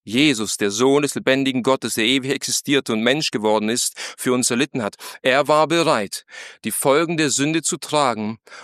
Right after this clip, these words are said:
und für eine gewisse Zeit von dem Tod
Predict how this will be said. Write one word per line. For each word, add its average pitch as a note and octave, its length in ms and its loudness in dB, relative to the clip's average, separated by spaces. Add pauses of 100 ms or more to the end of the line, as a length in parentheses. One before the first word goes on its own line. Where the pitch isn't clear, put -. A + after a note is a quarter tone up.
(160)
und D3+ 340 2
für - 180 -2
eine C3 200 0
gewisse A2+ 520 -2
Zeit C3 760 -2 (140)
von B2+ 280 -2
dem A#2+ 240 -2
Tod E3+ 640 2